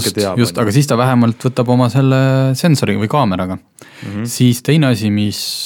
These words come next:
Speaker 1: äh, tarbija jaoks on, äh, ilmselt väga oluline, on see, et, äh, noh, loomulikult turundusinimesed rääkisid, kuidas nad küsisid kõikidelt Focuse kasutajatelt,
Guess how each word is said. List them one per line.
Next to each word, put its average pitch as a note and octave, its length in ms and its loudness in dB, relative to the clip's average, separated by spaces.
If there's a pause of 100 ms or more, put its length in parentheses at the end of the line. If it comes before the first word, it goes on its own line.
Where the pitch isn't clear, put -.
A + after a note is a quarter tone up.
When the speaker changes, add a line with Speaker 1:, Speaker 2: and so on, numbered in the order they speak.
(120)
Speaker 1:
äh, F#2+ 240 -6
tarbija F#2+ 460 -4
jaoks F2+ 260 -8
on, F2+ 140 -6 (100)
äh, F2+ 320 -10 (160)
ilmselt F#2+ 240 -10
väga G2+ 180 -4
oluline, F#2 360 -4
on F#2 80 -10
see, G2+ 180 -4
et, - 220 -20
äh, F2+ 160 -10 (580)
noh, F#2 100 -4
loomulikult F#2+ 520 -4 (160)
turundusinimesed F2+ 580 -4
rääkisid, A#2 400 -6
kuidas F2 180 -6
nad - 220 -8
küsisid G#2 560 0
kõikidelt A2 640 -4 (400)
Focuse - 460 -8
kasutajatelt, F2+ 720 -8